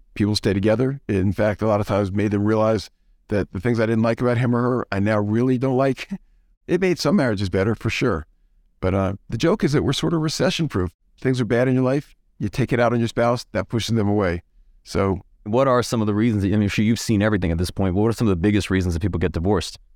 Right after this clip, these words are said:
Speaker 1: I hear people say infidelity or financial infidelity. I think it's really just not respecting your spouse and not remembering what it was like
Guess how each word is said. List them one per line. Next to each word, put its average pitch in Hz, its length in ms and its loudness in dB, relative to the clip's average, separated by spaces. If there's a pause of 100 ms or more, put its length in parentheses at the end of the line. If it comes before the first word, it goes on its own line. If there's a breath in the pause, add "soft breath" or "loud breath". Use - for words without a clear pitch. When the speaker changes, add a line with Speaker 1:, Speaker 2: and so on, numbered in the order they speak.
(160)
Speaker 1:
I 123 80 -4
hear 135 160 2
people 120 240 -2
say 117 380 -2 (320)
infidelity 113 760 0
or 87 120 -2
financial 117 580 -2
infidelity. 117 640 -2 (320)
I 220 120 2
think 262 200 2
it's 240 160 -2
really 180 200 2
just 147 200 -2
not 139 160 0
respecting 147 640 0
your 135 140 -2
spouse 147 340 -2
and - 80 0
not 127 180 0
remembering 120 640 0
what 123 140 2
it 104 40 2
was 113 160 0
like 117 340 0